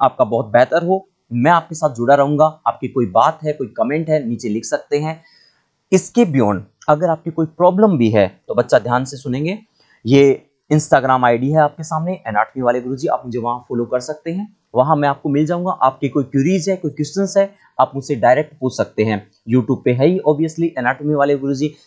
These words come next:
कमेंट सेक्शन में लिखेंगे तो मैं जरूर रिस्पॉन्ड करूंगा। Otherwise most probably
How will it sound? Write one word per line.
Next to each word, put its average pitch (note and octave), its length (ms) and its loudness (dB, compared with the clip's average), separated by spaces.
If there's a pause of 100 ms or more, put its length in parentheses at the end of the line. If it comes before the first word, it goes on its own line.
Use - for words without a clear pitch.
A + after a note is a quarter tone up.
(120)
कमेंट C#3 280 0
सेक्शन D#3+ 280 -6
में D#3+ 100 0
लिखेंगे G#3 380 0
तो C#3+ 120 -6
मैं G#2+ 160 -2
जरूर A2+ 320 -2
रिस्पॉन्ड A#2 380 -8 (100)
करूंगा। G2+ 480 -4 (320)
Otherwise F#3 280 2
most C3+ 260 -2 (100)
probably D#3+ 340 0